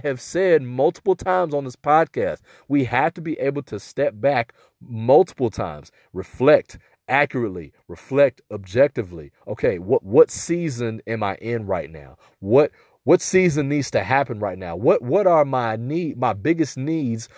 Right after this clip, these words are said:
for this particular season? And once you figure that out, sculpt and prioritize your life around those needs.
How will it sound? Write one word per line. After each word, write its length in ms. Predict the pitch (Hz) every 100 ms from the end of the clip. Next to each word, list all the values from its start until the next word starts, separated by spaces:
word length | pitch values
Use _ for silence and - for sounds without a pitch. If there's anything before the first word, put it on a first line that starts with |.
| _
for 240 | - 113 98
this 440 | 92 117 131 - - -
particular 600 | 131 117 110 117 107 107
season? 540 | - - 120 107 85 -
And 160 | 95 110
once 260 | 175 -
you 80 | 123
figure 380 | - 175 190 180
that 160 | 190
out, 240 | 165 143 - _ _
sculpt 520 | - - 160 170 - -
and 200 | 131 117
prioritize 840 | 135 113 160 208 147 156 143 117
your 140 | 123 117
life 360 | 147 143 127 _ _
around 460 | 123 120 135 143 127
those 260 | 123 120 110
needs. 640 | 123 104 71 - -